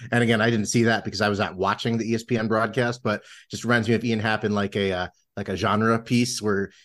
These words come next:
he's about to disobey orders, pulls out his earpiece, crushes it, says, "Sorry, we've, uh, we've lost the connection here."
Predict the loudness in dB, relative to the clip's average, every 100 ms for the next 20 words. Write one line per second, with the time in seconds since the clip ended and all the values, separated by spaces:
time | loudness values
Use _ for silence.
0 | -6 -2 0 -2 -2 -2 0 2 2 2
1 | 0 -2 -6 -4 -2 0 -2 -2 -4 -4
2 | -6 -2 -4 -4 -4 -4 -2 -4 0 2
3 | 2 0 -8 -12 -4 0 0 0 -2 2
4 | 0 0 -6 -4 -4 -6 -8 -8 -10